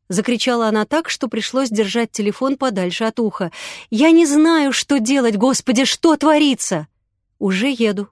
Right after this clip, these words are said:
ответила я. «Можете объяснить, что произошло?» «Ниночка пыталась себя убить. Такой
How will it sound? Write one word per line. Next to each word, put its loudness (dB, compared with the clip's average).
ответила -2
я. -2
«Можете 0
объяснить, -2
что 0
произошло?» 0
«Ниночка 2
пыталась 0
себя 0
убить. 0
Такой 0